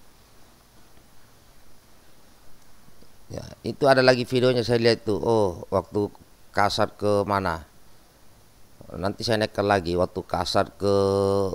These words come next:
Semeru. Ada yang videoin, dibilang dun, dun, dun, dun, dun, pret. Ini kalau rakyat udah begitu kan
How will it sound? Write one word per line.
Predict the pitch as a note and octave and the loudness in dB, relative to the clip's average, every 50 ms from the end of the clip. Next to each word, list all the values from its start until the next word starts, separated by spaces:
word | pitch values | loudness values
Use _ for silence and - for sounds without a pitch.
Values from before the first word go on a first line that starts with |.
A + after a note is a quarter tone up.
| - - | -6 -6
Semeru. | - - G#2 G#2 G#2+ G#2+ G#2+ G#2 F#2+ F2+ E2+ D#2+ D#2 - - - - - - - - _ _ - - - - | -4 -2 0 2 2 2 2 2 0 -4 -6 -8 -12 -18 -20 -20 -20 -20 -20 -20 -20 _ _ -20 -20 -20 -12
Ada | - - G2 G2+ G#2 | -6 -2 0 0 0
yang | G2 - | 0 0
videoin, | G2+ F2+ A2 G#2+ - F#2+ F2+ F2 - | 0 0 0 0 0 -2 -4 -4 -6
dibilang | - F2+ G2 F#2+ G2+ G#2 G#2 G2+ | -8 -6 -2 0 0 0 0 0
dun, | G2 G#2 G#2+ A2 G#2+ | -2 -2 -2 -2 -2
dun, | G#2+ G#2+ G#2+ G#2+ G2+ | -2 -4 -4 -2 -2
dun, | G#2+ G#2+ A2 G#2+ - - - - | -2 -2 -2 -4 -8 -12 -16 -16
dun, | - E2 G2 G#2 A2 G#2+ | -10 -6 -4 -4 -4 -4
dun, | G#2 G#2 G#2 F#2 | -4 -4 -6 -6
pret. | - G#2 A2+ A2 G2+ - - - - - - - - - - - - - - - - | -4 -4 -4 -4 -6 -10 -20 -20 -20 -20 -20 -20 -20 -20 -20 -20 -20 -20 -14 -4 0
Ini | D#3+ E3+ F#3 F#3+ | 2 4 4 4
kalau | - D3+ D#3 D#3 D3+ | 6 10 10 12 12
rakyat | F3 E3+ D3+ D#3 | 12 12 10 10
udah | D3+ D3+ D3+ | 10 10 8
begitu | C#3 D#3 D3 E3+ F3 F3+ F3 | 8 6 4 4 2 4 4
kan | F3 F3 E3 D#3 - - | 4 4 2 2 -4 -8